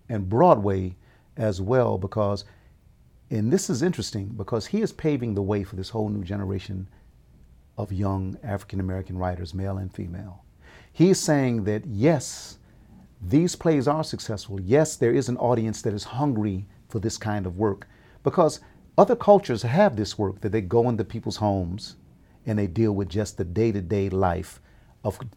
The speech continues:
different cultures. Rarely is that seen in African American culture. August's success breeds more success. So that's,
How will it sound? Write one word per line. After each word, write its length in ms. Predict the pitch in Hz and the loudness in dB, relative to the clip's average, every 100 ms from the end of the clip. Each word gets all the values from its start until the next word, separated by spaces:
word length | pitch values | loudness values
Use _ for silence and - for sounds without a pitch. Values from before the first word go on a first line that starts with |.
| - | -4
different 280 | 123 113 | -4 -4
cultures. 540 | 107 104 98 - 127 - - _ _ - | -4 -4 -4 -10 -12 -16 -20 _ _ -4
Rarely 640 | 113 143 196 117 98 87 - - - | 4 8 10 8 4 -6 -10 -14 -8
is 140 | 98 | -2
that 120 | 104 | -2
seen 220 | - 101 | -2 -4
in 80 | 90 | -2
African 300 | 90 90 - | -4 -6 -8
American 340 | 87 85 - 92 | -8 -8 -10 -12
culture. 320 | 95 - 107 - - - | -12 -12 -16 -18 -20 4
August's 520 | - 180 131 123 113 | 8 8 8 2 -2
success 640 | - 101 - - 127 - - - - | -6 -8 2 4 4 0 -12 -20 -12
breeds 400 | 98 110 117 98 | -4 0 0 0
more 160 | 104 107 | 0 0
success. 540 | - - - 98 90 - - | -2 -10 -10 -10 -10 -16 -12
So 140 | - 135 | 2 6
that's, 300 | 180 - | 6 4